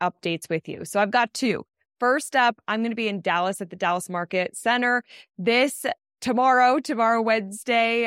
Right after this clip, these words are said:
um, January tenth through the twelfth. I am on a panel on Thursday speaking about social media and Instagram with another retailer,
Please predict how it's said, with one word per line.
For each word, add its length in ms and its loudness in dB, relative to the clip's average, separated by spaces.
um, 540 -2
January 840 -2
tenth 500 -4
through 540 2
the 200 0
twelfth. 480 -2
I 500 0
am 500 -4
on 160 0
a 60 -4
panel 640 -2
on 480 -4
Thursday 640 0
speaking 400 -6
about 180 0
social 300 -6
media 300 0
and 100 0
Instagram 580 -2
with 120 -6
another 280 -4
retailer, 640 -2